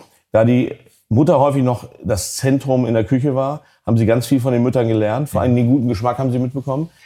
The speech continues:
Speaker 1: Die, die sind halt anders veranlagt. Außerdem in den arabischen Ländern ist, ist der, ist der Freitag ja der Sonntag, wie, soweit ich weiß. Also auch diese Unterschiede waren ganz toll.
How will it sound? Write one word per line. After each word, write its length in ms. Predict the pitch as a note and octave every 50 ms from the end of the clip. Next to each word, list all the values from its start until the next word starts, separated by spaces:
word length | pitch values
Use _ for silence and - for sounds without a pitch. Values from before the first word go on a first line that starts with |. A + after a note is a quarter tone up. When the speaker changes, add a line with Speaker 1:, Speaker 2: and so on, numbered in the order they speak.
| - - _ _ _ _ -
Speaker 1:
Die, 80 | G2+
die 120 | G2+ A#2 C3
sind 180 | C#3 D#3 D3+
halt 100 | D#3 -
anders 200 | - C3+ C#3 B2
veranlagt. 360 | - - C#3 D3 C3 F#2 F#2
Außerdem 280 | - A#2 B2 A2+ D3 B2+
in 80 | A#2+ B2
den 80 | A#2
arabischen 420 | A2 G#2+ G2 A2 B2+ D3 C3 C#3 C3+
Ländern 180 | B2+ B2 A#2+
ist, 140 | A2+ A2+ A2+
ist 220 | - - G#2 -
der, 180 | A#2 A2+ G#2+ F#2 - - _
ist 100 | - -
der 60 | A2+
Freitag 360 | - - - G#2+ G2 F#2 E2 E2
ja 100 | D#2 C#2
der 100 | D2+ D2
Sonntag, 340 | D2 E2 D#2+ D2+ D#2 C#2
wie, 80 | D2 D#2
soweit 300 | C#2 - D2+ D#2+ D#2 D#2
ich 100 | D#2+ D2+
weiß. 300 | F2 E2 F#2+ A#2+ A#2+ - _ - - _
Also 160 | - G2+ A2+
auch 100 | A2 G2
diese 220 | - C3+ D3 C#3
Unterschiede 380 | C#3+ B2+ A#2 G2 A2+ B2+ G#2+ G2+
waren 100 | G2 G2
ganz 220 | F#2 F#2 F2 -
toll. 320 | - G2 G2+ G#2 C3 D#3